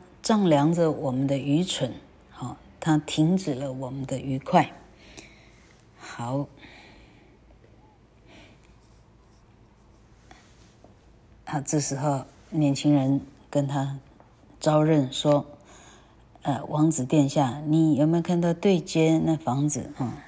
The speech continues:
上头三个窗户有灯的哈。今晚六点呢，我在那房子里哈，跟我的，呃，就是我的未婚妻哈。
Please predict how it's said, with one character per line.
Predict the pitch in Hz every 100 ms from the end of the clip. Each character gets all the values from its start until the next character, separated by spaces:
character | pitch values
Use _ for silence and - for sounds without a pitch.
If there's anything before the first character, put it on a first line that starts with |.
| -
上 | - - 156
头 | 143 139 123
三 | 147 156 156
个 | 143
窗 | - 160
户 | 165
有 | 156 -
灯 | - 165 170
的 | 160
哈。 | 127 147 139 - _ - - - - _ - - - - - - _ -
今 | - 214
晚 | 214 156 135
六 | 190 240 202
点 | 156 135 123
呢， | 160 349 175
我 | 135
在 | 127 214
那 | 208 196
房 | 156 135
子 | 151
里 | 139 117 - 151
哈， | 143 131
跟 | 151 151 147
我 | 120
的， | - 127 117 - - - - - - -
呃， | - 123 120 131 147
就 | 151 131
是 | -
我 | 123 110
的 | 123 139
未 | 156 147
婚 | 160 151
妻 | 147 - 165 151
哈。 | - 160 135